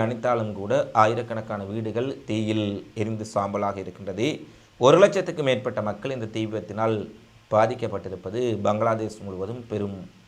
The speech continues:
சோகத்தை ஏற்படுத்தி இருக்கின்றது. இந்த தீ விபத்து தொடர்பான விசாரணைகள் இடம்பெற்று வருவதாக உள்ளூர் நிர்வாகத்தினர் தெரிவித்துள்ளார்கள். இவைதான் இன்றைய நாளில் வெளியான மிக முக்கியமான செய்தி குறிப்புகளாக,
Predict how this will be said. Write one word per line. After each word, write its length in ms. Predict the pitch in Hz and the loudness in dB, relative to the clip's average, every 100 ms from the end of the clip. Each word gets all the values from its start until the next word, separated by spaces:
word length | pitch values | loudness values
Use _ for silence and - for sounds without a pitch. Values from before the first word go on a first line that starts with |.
| - | -2
சோகத்தை 320 | 123 117 117 104 | 0 2 -2 -6
ஏற்படுத்தி 360 | 92 95 95 | -6 -10 -10
இருக்கின்றது. 380 | 92 92 92 117 151 - - - - 139 | -12 -12 -4 -2 -2 -6 -20 -20 -2 4
இந்த 260 | 143 131 139 | 4 4 2
தீ 80 | 151 | 2
விபத்து 260 | 151 147 127 | 2 0 -2
தொடர்பான 320 | 123 117 113 107 | -2 0 -2 -2
விசாரணைகள் 580 | 107 147 147 143 131 117 | 0 6 8 6 0 -4
இடம்பெற்று 340 | 110 104 104 104 | -4 -6 -6 -6
வருவதாக 480 | 98 98 98 101 98 131 117 104 - - - 117 | -8 -6 -4 -4 0 2 4 2 -2 -16 -12 -4
உள்ளூர் 260 | 110 113 104 | 0 2 0
நிர்வாகத்தினர் 720 | 98 104 98 98 98 107 - | -2 -2 -4 -6 -12 -12 -10
தெரிவித்துள்ளார்கள். 680 | 107 95 87 80 - - - - - - - - _ - - - - - - - | -10 -10 -10 -10 -10 -12 -20 -20 -20 -20 -20 -20 _ -20 -20 -20 -20 -20 -12 6
இவைதான் 300 | 151 147 143 | 8 8 6
இன்றைய 180 | 131 123 120 | 6 6 8
நாளில் 300 | 120 123 127 - - 113 | 8 8 4 -4 -2 2
வெளியான 420 | 113 107 104 107 127 - - 110 101 | 6 6 4 0 -6 -10 -16 -10 -6
மிக 180 | 98 | -6
முக்கியமான 480 | 98 98 110 110 110 107 | -6 -6 -4 -2 -4 -8
செய்தி 280 | - 101 98 | -8 -8 -8
குறிப்புகளாக, 640 | 98 92 95 92 90 | -12 -14 -12 -12 -12